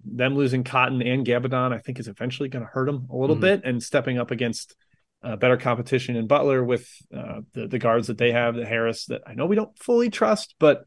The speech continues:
Speaker 1: I, I think this line's a little bit low. The Bulldogs w-, would be the side for me.
Speaker 2: I agree. I think it's too low. I lean towards Butler.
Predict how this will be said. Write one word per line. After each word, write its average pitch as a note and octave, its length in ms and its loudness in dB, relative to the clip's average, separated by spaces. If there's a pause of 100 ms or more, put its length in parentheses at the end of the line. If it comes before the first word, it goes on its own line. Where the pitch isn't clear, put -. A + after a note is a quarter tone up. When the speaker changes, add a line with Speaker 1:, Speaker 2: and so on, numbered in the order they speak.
(540)
Speaker 1:
I, G3+ 320 2
I G3 120 6
think G3 180 8
this C3+ 160 6
line's B2 260 2
a A#2+ 60 0
little A2+ 240 0
bit A2 220 -4
low. G2+ 300 -4
The - 80 -10
Bulldogs A#2 640 2
w-, A#2+ 200 -6
would A#2 160 -4
be A2+ 100 -4
the G#2+ 100 -8
side - 300 -12
for - 100 -16
me. - 200 -16 (540)
Speaker 2:
I E3+ 120 8
agree. D3 280 6
I A#2+ 100 -2
think C#3 120 6
it's B2+ 80 -2
too B2+ 180 2
low. A#2 120 8
I A2+ 140 8
lean A2 180 2
towards A2 260 0
Butler. G#2 480 0